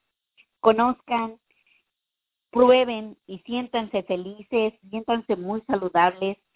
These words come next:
cuiden su vida porque es una sola vez la que vamos a tener es-, este cuerpo y esta vida.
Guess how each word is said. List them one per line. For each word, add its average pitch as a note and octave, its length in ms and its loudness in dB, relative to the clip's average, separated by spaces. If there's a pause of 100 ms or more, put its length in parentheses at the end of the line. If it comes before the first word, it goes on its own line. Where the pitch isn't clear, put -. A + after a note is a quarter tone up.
(220)
cuiden A#3+ 420 0
su G#3+ 120 -12
vida F#3+ 460 -2
porque F3+ 320 -8
es - 140 -18
una G#3+ 320 -10
sola F#3+ 340 0 (540)
vez A3+ 260 6
la F#3 100 -2
que F3+ 120 -6
vamos F3+ 260 2
a E3 80 -2
tener D#3+ 440 -4
es-, F#3 160 -2 (240)
este G3+ 300 0
cuerpo F3+ 520 2
y F#3+ 200 -8
esta G3 260 -4
vida. D#3+ 380 -8